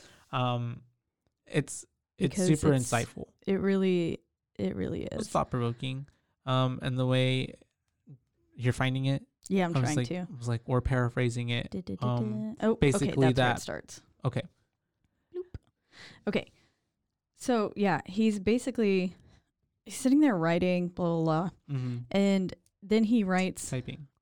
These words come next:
Speaker 2: this. It's so interesting 'cause this is the whole script that I just
Speaker 1: Mm-hmm.
Speaker 2: pulled up right here. And so, like, basically the last words that we had were, "It was like a cat and mouse game. You understand that. You know that feeling."
Speaker 1: Mm-hmm.
Speaker 2: And then that whole murder scene happens,
Speaker 1: Mm-hmm.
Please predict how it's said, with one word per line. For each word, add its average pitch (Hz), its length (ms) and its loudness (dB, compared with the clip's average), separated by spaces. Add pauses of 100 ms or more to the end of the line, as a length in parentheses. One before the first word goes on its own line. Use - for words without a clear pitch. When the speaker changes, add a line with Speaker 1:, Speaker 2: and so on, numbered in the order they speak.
(240)
Speaker 2:
this. 180 280 2
It's 208 160 0
so 254 380 2
interesting 190 500 0
'cause 185 160 -4
this 196 180 -2
is 180 60 -4
the 170 140 0
whole - 200 -6
script - 480 -6
that 196 120 -2
I - 100 2
just 165 160 -2
Speaker 1:
Mm-hmm. - 60 -10
Speaker 2:
pulled - 140 -2
up - 120 -4
right - 160 -2
here. - 240 -4
And 202 140 0
so, 190 120 0
like, 180 200 -2
basically 208 420 2
the 180 160 2
last 175 360 -2
words 202 180 -2
that - 100 -10
we 165 60 -2
had 170 420 -4 (480)
were, 190 420 0 (180)
"It 202 160 2
was 190 160 0
like 180 200 -2
a 185 60 -4
cat - 240 -6
and 190 100 -4
mouse 185 240 -4
game. - 320 -6
You 190 160 0
understand 185 500 -2
that. 165 220 -6 (140)
You 185 120 -8
know 190 140 2
that 170 180 -2
feeling." 190 420 -4 (120)
Speaker 1:
Mm-hmm. 127 260 -6 (560)
Speaker 2:
And 202 180 4
then 202 240 4
that - 220 -4
whole 220 520 4
murder 247 340 2
scene 175 300 -2
happens, 185 600 0
Speaker 1:
Mm-hmm. 123 300 -2